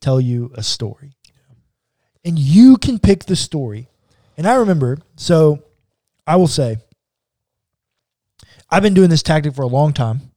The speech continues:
um, of just telling the story. I have sermons that I've preached, uh, and I title them,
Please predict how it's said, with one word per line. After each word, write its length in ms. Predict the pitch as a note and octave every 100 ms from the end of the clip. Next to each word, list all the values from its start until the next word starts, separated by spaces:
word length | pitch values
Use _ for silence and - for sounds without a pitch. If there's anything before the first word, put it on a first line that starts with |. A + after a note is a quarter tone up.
| _ _ _ _ _ _ _ _
um, 560 | A#2+ A#2 A2+ A2 A2 A#2+ _ -
of 100 | C#3+
just 160 | D3 -
telling 200 | D#3+ D3
the 60 | C#3
story. 420 | - A#2+ B2 B2 -
I 140 | B2+
have 220 | C3+ C3 B2+
sermons 500 | C#3+ C3+ C#3 B2+ -
that 120 | B2+
I've 180 | A#2+ A#2
preached, 520 | C3+ B2+ B2 - - _ _ _ _ _ _
uh, 340 | A#2 A#2 A#2 - _ _ _ _ -
and 140 | B2
I 140 | C#3 B2+
title 380 | D3 D#3 B2
them, 380 | G2+ G2+ G2+ A#2+